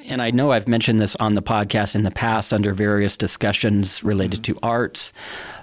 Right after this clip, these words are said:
Speaker 1: uh, but I don't think we're very, in general, as a populace, very well educated as to arts and music.
Speaker 2: Mm-hmm.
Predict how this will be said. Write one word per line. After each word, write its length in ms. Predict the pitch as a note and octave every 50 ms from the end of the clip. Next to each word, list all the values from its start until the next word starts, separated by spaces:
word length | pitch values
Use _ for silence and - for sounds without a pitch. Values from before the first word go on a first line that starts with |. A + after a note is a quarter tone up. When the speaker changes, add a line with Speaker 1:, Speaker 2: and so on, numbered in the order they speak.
| - -
Speaker 1:
uh, 320 | - A2+ A2+ A2 G#2 G#2
but 180 | G2 - C#3+ B2+
I 80 | C3+ D#3+
don't 240 | F#3+ A#3 A#3+ -
think 180 | - G3+ F3 -
we're 120 | D#3 D3+
very, 760 | C3 G#2+ A2 B2+ B2+ C3 C3 C3+ C3 B2+ B2+ A#2+ A#2 A2+ A2+ G2+ - - - - - - - - -
in 280 | - B2 A#2 A2 G2+ F#2
general, 560 | - - C#3 C3 C3 C3+ A#2+ A#2 A2 G#2+ G#2
as 120 | G2+ G2
a 60 | - -
populace, 960 | - - - B2+ B2+ B2 - - A2+ F#2+ F#2+ F#2+ F#2+ F2+ - - - - - - - _ - - - - - -
very 500 | - D#3 A#2 G#2+ G#2 C#3 D3 E3 D#3+ C#3
well 280 | A#2+ B2 A2+ G#2+ - -
educated 920 | A2 G#2+ G#2 G#2 G#2+ G2 - - - G2 F#2+ F2 F#2 F#2 F2+ E2+ F2 F2+ - - - - - - - - - - - - - -
as 240 | A2+ A2+ A#2 A2+ -
to 200 | - - A2 F#2 -
arts 300 | G#2 G2+ F#2+ - - -
and 140 | F#2 F2+
music. 640 | F2 F2+ F#2+ G2 F#2 - - - - - - - - - _ - -
Speaker 2:
Mm-hmm. 260 | A#2+ A2+ G2+ A2 G#2+